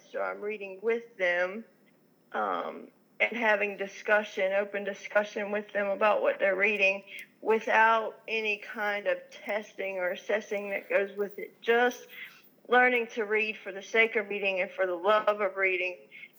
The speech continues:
And, um, the first novel that we did this year, I only had seven students, but we really enjoyed it, and they talked to their peers about it. And, uh, since that time, we've done,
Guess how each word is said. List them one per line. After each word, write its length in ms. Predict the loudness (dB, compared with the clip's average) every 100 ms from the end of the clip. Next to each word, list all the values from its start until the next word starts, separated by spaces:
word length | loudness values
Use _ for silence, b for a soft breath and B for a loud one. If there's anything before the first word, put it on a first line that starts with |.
| _ 2
And, 400 | 4 4 0 -8 -14 _ -6
um, 260 | -4 -4 0
the 120 | 0 0
first 360 | -4 -4 -8 -2
novel 340 | -2 0 -2
that 160 | 0 0
we 100 | -2
did 160 | -2
this 200 | -4 -6
year, 580 | 0 0 2 -2 -6 -14 _ _ -4
I 60 | -2
only 180 | 0 0
had 160 | -2 0
seven 320 | 0 0 -2
students, 540 | -4 0 2 2 -2 -8 -18 -8
but 280 | 0 0 0 -4
we 140 | -2
really 360 | 2 4 4 0
enjoyed 400 | 0 0 2 2
it, 240 | 0 -2
and 100 | -2
they 120 | -4
talked 360 | -4 -4 -4 -4
to 60 | -4
their 140 | -4
peers 360 | 0 2 2 0
about 360 | 0 2 2
it. 200 | 2 0 0
And, 200 | -2 4
uh, 240 | 6 6 2 -6 B B B _ _ _ -20 -16
since 320 | 2 4 4 -2 0
that 260 | 4 4 4
time, 280 | 4 4
we've 200 | 0 -4 -4
done, 200 | -4